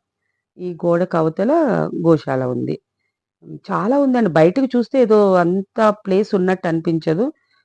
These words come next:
కానీ చాలా బాగుందండి. చాలా బాగా గుడి అయితే కంపల్సరీ ఒకసారి వెళ్ళండి, చాలా బాగుంటుంది. కర్నూలులో మనకి హైదరాబాద్ దగ్గరే కదా, జోగులాంబ అమ్మవారిని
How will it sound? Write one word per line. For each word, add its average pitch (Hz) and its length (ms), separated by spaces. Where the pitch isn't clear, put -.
కానీ 170 280
చాలా - 440
బాగుందండి. 147 760
చాలా 170 340
బాగా 160 340
గుడి 143 300
అయితే 156 500
కంపల్సరీ 165 680
ఒకసారి 147 520
వెళ్ళండి, 139 500
చాలా 160 300
బాగుంటుంది. 139 420
కర్నూలులో 143 680
మనకి 143 560
హైదరాబాద్ 139 460
దగ్గరే 143 380
కదా, 135 300
జోగులాంబ 147 680
అమ్మవారిని 156 480